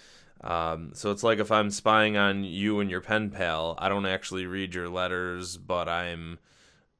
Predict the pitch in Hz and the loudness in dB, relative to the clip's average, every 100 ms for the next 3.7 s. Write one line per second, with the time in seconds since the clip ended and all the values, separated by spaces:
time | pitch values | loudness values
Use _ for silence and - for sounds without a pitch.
0 | _ - 98 98 101 95 90 90 - 92 | _ -16 -4 -4 -2 -2 -2 -2 -2 0
1 | 87 85 87 90 85 87 92 85 - 85 | 2 2 0 -4 -8 -6 -2 -2 -4 -8
2 | 76 - 92 85 80 85 80 78 71 78 | -8 -6 -6 -6 -4 -4 -2 -4 -10 -12
3 | 78 73 - - - 117 160 | -12 -12 -14 -16 -8 -6 -6